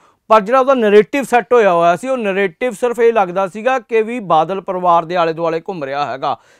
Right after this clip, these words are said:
ਸਿੱਖ ਧਰਮ ਇੱਕ ਬਹੁਤ ਵੱਡਾ ਧਰਮ ਆ, ਬਹੁਤ ਕੁਛ ਸਿੱਖਣ ਨੂੰ ਹੈਗਾ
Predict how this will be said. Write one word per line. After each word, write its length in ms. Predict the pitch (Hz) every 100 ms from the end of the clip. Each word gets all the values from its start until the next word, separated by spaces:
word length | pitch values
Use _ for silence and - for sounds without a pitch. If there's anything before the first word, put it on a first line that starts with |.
| _
ਸਿੱਖ 360 | - 220 - -
ਧਰਮ 360 | 240 202 202 226 202
ਇੱਕ 160 | 170
ਬਹੁਤ 380 | 156 143 208 233
ਵੱਡਾ 360 | 226 147 151 151
ਧਰਮ 360 | 190 160 147
ਆ, 140 | 196 285 _ _
ਬਹੁਤ 300 | 160 - 190
ਕੁਛ 160 | - 208
ਸਿੱਖਣ 380 | - 165 - 165
ਨੂੰ 220 | 170 175
ਹੈਗਾ 400 | 156 139 170 262